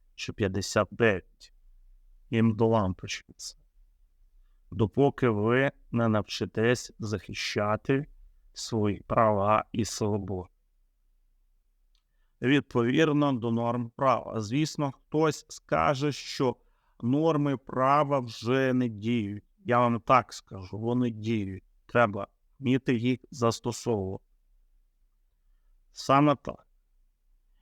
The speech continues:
І велика порада, якщо вас викрали, обов'язково пишіть кримінальну справу проти тих,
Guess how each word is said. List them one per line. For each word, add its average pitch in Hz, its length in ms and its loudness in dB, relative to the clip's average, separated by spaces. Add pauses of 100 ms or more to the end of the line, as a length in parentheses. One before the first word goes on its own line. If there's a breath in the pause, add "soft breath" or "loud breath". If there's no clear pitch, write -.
(180)
І 117 140 0
велика 147 420 2
порада, 117 520 2
якщо 135 600 0
вас 139 460 2
викрали, 98 720 -4 (200)
обов'язково 113 1120 0
пишіть - 680 -2
кримінальну 101 800 0
справу 104 760 -4 (440)
проти 107 400 2
тих, 120 440 0